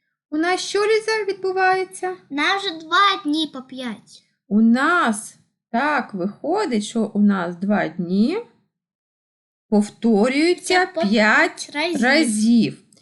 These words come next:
Speaker 1: Ви не дивіться там понеділок, вівторок. Це можуть бути середа, четверг, вівторок, середа. Ну, ще один момент. Вони повторюються підряд. Тобто не так, що у нас от понеділок, двадцять дев'яте число,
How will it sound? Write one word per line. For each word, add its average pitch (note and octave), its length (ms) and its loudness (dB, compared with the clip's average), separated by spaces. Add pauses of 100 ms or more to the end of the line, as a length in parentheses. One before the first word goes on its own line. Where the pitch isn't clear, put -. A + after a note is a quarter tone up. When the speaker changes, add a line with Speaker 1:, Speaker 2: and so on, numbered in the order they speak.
(240)
Speaker 1:
Ви G#3+ 120 2
не C#4 120 2
дивіться E4+ 480 2
там G#3+ 280 2
понеділок, A3+ 580 0
вівторок. A3+ 520 -2
Це C4 120 -4
можуть D#4 340 0
бути E4+ 500 0 (500)
середа, A#3+ 460 2
четверг, C4 640 0 (420)
вівторок, D4+ 600 0
середа. A#3 680 0 (520)
Ну, F4 260 -2
ще C4 240 -2
один A#3 300 2
момент. D#4+ 500 0
Вони A3 260 0
повторюються C4 800 0
підряд. E4+ 640 2 (640)
Тобто F#3 280 -4
не C#4+ 120 2
так, A4+ 300 2
що - 240 -2
у G#3+ 40 2
нас G#3 320 2
от F3 160 -8 (320)
понеділок, D#4 960 2 (220)
двадцять G3 540 0
дев'яте F3 540 2
число, - 560 -6